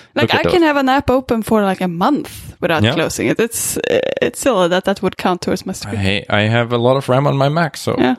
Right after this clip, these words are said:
Speaker 2: ninety percent of apps that I have on, that I use are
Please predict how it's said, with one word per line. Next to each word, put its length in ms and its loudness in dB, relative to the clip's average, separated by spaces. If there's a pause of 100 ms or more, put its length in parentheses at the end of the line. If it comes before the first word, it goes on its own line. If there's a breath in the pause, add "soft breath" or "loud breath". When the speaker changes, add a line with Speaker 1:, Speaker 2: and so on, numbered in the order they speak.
(340)
Speaker 2:
ninety 420 0
percent 340 -2
of 120 -2 (120)
apps 280 -2
that 120 2
I 120 4
have 340 -2
on, 400 0 (100)
that 140 2
I 60 4
use 420 2
are 180 2